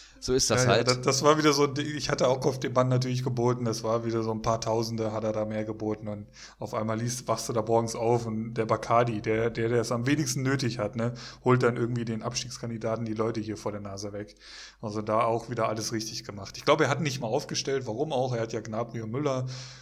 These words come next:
Speaker 2: aber, äh, Modest, der holt dann irgendwie, keine Ahnung, paar zwanzig Punkte und, äh, der lässt den nicht mehr spielen, ne? So
Speaker 1: Ja.
Speaker 2: viel dazu.
Speaker 1: Aber auf jeden Fall dreiundzwanzig Punkte in vier Spielen beim aktuellen
Speaker 2: Krass.
Speaker 1: Com-, Comunio Marktwert eine klare Kaufempfehlung.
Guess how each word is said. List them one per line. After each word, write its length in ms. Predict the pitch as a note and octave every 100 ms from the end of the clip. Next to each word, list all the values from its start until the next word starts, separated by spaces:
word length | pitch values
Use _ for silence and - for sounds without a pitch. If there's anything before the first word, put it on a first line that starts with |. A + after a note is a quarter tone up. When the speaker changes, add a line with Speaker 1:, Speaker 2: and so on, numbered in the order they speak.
| - _ -
Speaker 2:
aber, 460 | B2 A2 A2 A2+
äh, 140 | A#2 A2
Modest, 480 | A2 A2 A#2+ - A#2+
der 100 | G#2
holt 160 | A#2
dann 140 | A2+ A2+
irgendwie, 400 | A2 A2 A2+ A2
keine 180 | A2+
Ahnung, 240 | G#2+ A2 A2
paar 180 | A2+ A2
zwanzig 360 | A2 A2 A2 -
Punkte 400 | A#2+ A#2 A#2+ A2
und, 380 | G#2+ G#2+ G#2+
äh, 140 | A2+ G#2
der 140 | G#2
lässt 200 | G#2 -
den 60 | G#2+
nicht 160 | G#2
mehr 100 | G#2+
spielen, 500 | - - G#2 F#2+ - _ -
ne? 120 | G2+ G#2 - _
So 140 | -
Speaker 1:
Ja. 100 | A#2
Speaker 2:
viel 180 | A2 G#2 - _
dazu. 340 | G#2 - - - _ -
Speaker 1:
Aber 200 | - A#2+
auf 160 | A#2+ A#2+
jeden 160 | B2 B2+
Fall 180 | A#2+
dreiundzwanzig 640 | A2+ A2 B2+ B2+ A#2+ A#2+ -
Punkte 200 | C#3 B2
in 80 |
vier 220 | B2 - B2
Spielen 480 | - A#2 B2 B2+
beim 160 | A#2 G#2+
aktuellen 400 | G2 - A2+ A2
Speaker 2:
Krass. 280 | A2 G#2 -
Speaker 1:
Com-, 60 |
Comunio 380 | - A2+ A#2 A#2
Marktwert 460 | G#2+ G#2+ - G#2+ G2
eine 100 | G2+
klare 300 | G#2+ F#2+ F#2
Kaufempfehlung. 720 | F#2+ G2 - - - F#2+